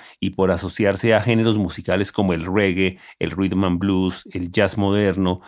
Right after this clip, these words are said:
los ritmos africanos, entre otros, lo que rápidamente lo hizo muy diverso. Ese término New Wave,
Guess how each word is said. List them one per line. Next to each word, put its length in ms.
los 240
ritmos 400
africanos, 720
entre 320
otros, 380
lo 160
que 120
rápidamente 720
lo 160
hizo 360
muy 640
diverso. 720
Ese 220
término 420
New 220
Wave, 240